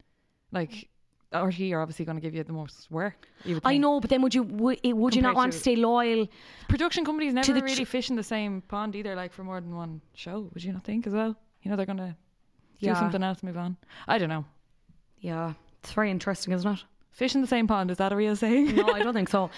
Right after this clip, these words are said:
Speaker 1: <laughs>
Speaker 2: Um, I suppose we'll wrap things up, but I just wanted to ask what your favourite baked good is.
Speaker 1: Um, I love a brownie or, like, a chocolate fudge cake.
Speaker 2: Mm.
Speaker 1: I'm a choc-, chocolate gal.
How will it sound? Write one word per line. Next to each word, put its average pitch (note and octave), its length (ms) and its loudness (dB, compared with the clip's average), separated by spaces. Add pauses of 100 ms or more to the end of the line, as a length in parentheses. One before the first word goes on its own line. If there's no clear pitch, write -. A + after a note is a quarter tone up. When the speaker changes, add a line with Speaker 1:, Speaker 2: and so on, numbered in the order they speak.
(120)
Speaker 1:
<laughs> - 180 -6
Speaker 2:
Um, A#3 380 4
I C4+ 100 6
suppose D4+ 340 2 (100)
we'll D4 180 4
wrap F4+ 200 4
things D#4 180 4
up, A#3+ 120 2
but B3 80 2
I B3+ 140 6
just C4 180 2
wanted A#3 220 2
to - 80 0
ask F#3+ 240 0
what A3 180 4
your G#3 140 2
favourite G3+ 460 0
baked F#3+ 360 0
good D#3+ 220 0
is. D#3 280 -4 (160)
Speaker 1:
Um, G3+ 760 2
I F#3+ 200 -2
love E3 320 0
a E3+ 60 -6
brownie A2 520 -4
or, - 100 -4
like, G#2 160 -8
a - 40 -16
chocolate - 320 -8
fudge D#3+ 200 -10
cake. D#3 200 -6
Speaker 2:
Mm. D#3+ 280 -8
Speaker 1:
I'm D#3 80 -4
a D#3+ 40 -4
choc-, D#3 320 -12 (120)
chocolate E3 340 -12
gal. D3+ 260 -8